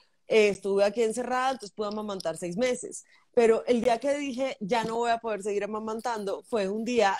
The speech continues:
que yo tenía un panel, eh, vía Zoom sobre el libro, y yo lo estaba presentando el libro,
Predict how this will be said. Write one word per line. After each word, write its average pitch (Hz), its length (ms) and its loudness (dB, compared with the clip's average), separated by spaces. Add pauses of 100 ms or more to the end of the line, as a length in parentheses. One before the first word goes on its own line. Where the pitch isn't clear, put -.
que 262 120 0
yo 208 140 -2
tenía 196 420 -2 (120)
un 220 280 0
panel, 226 540 0 (160)
eh, 190 260 0
vía 196 260 2
Zoom 233 460 -6
sobre 214 300 -2
el 247 100 0
libro, 254 340 0
y 254 60 -2
yo 208 120 -2
lo 160 60 -2
estaba 190 260 4
presentando 196 540 -6
el 220 140 -4
libro, 262 400 -4